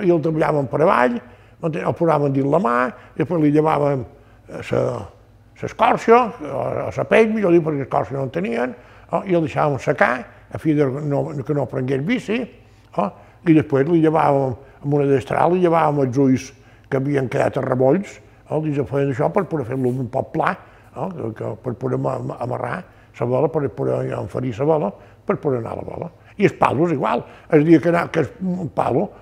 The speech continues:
per com que no hi havia doblers per comprar un palo, anàvem dins el pinar i tiràvem un pi, eh, i també fèiem el ma-, el mateix ritual, i posàvem el, el palo, eh, eh, eh, fèiem un forat per posar-hi un cap, i, i per, per,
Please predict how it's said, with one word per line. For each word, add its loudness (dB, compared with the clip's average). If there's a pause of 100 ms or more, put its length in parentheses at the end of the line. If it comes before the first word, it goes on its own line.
(120)
per 0
com 2
que -4
no 2
hi 2
havia 2
doblers 0
per -4
comprar -4
un -12
palo, 0 (320)
anàvem 2
dins 2
el 2
pinar 0
i -2
tiràvem 0
un -2
pi, 4 (400)
eh, 0 (160)
i 6
també -2
fèiem -2
el -6
ma-, -4
el -4
mateix 0
ritual, 0
i -2
posàvem 4
el, -2 (120)
el -8
palo, 2 (160)
eh, 2
eh, 0 (220)
eh, -2 (300)
fèiem 4
un 0
forat 2
per -2
posar-hi 0 (440)
un 0
cap, -2
i, 0 (300)
i -6
per, 0 (100)
per, 0